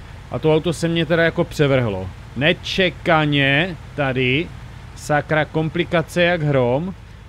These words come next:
takže dojel jsem sem tady s tím jeřábem na Pacifiku, protože já jsem ten náklad vezl tady na, u, Kolobovi. Zaber, zaber, kámo.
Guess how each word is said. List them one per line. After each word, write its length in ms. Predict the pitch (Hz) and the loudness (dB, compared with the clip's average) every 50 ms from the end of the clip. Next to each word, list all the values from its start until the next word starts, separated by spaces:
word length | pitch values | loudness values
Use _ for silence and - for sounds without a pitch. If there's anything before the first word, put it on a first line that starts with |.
| - - | -10 -8
takže 360 | 135 135 131 120 131 156 156 | -6 -6 -6 -4 -2 0 0
dojel 320 | 147 151 156 165 180 180 | 2 2 2 2 2 0
jsem 260 | - - 185 180 180 156 | 0 -2 -4 -4 -4 -4
sem 280 | - 190 185 175 165 - - - - | -2 -2 -2 -2 -4 -6 -10 -8 -4
tady 220 | 175 170 170 180 165 | -2 0 0 0 -2
s 100 | - - | -4 -2
tím 320 | - 175 165 147 131 117 - - - - - - - - - - - | 0 2 2 2 0 -2 -6 -12 -16 -18 -18 -16 -16 -16 -14 -6 -2
jeřábem 580 | 139 151 151 160 170 170 170 160 180 180 170 | 0 0 2 4 4 4 4 4 2 2 2
na 120 | 160 160 147 | 2 0 0
Pacifiku, 720 | - 175 160 - - 165 156 - 160 156 - - 170 170 | 0 0 0 0 0 -2 -2 -2 -2 -4 -2 -4 -4 -2
protože 420 | 180 175 - - 165 143 131 156 | -2 -2 -2 0 -2 0 2 2
já 200 | 151 143 143 143 | 2 4 2 0
jsem 240 | - - 160 156 151 | 0 -2 -4 -4 -2
ten 360 | 120 165 160 160 156 156 147 | -2 0 0 0 0 0 0
náklad 380 | 143 139 143 135 - 160 151 143 | 0 0 0 0 0 0 0 0
vezl 280 | 139 147 143 143 156 | 0 0 0 0 -2
tady 300 | 139 151 151 151 156 160 | 0 0 0 0 0 0
na, 280 | 156 151 147 143 131 - - - - - - - - - - - - - - - - - - - - - - - - - - - - - - - - - | 0 0 0 0 -2 -4 -6 -12 -18 -18 -16 -16 -16 -16 -16 -16 -16 -16 -16 -18 -18 -18 -18 -18 -18 -18 -18 -18 -16 -16 -16 -16 -16 -16 -16 -16 -14 -10
u, 480 | 143 139 135 131 127 127 123 123 120 110 - | -8 -6 -6 -4 -4 -4 -4 -4 -6 -6 2
Kolobovi. 760 | - 160 147 139 135 123 127 135 131 120 127 127 139 165 156 | 4 6 6 6 6 4 2 2 2 4 4 2 2 2 2
Zaber, 440 | 135 147 139 120 101 98 98 98 107 | 2 2 2 2 0 -4 -4 -6 -6
zaber, 480 | 107 127 143 147 131 127 135 131 123 | -2 0 0 0 0 0 0 0 0
kámo. 600 | 120 - - 120 117 113 110 107 101 95 92 95 | -2 -4 -4 -2 -2 -2 -4 -6 -6 -8 -10 -12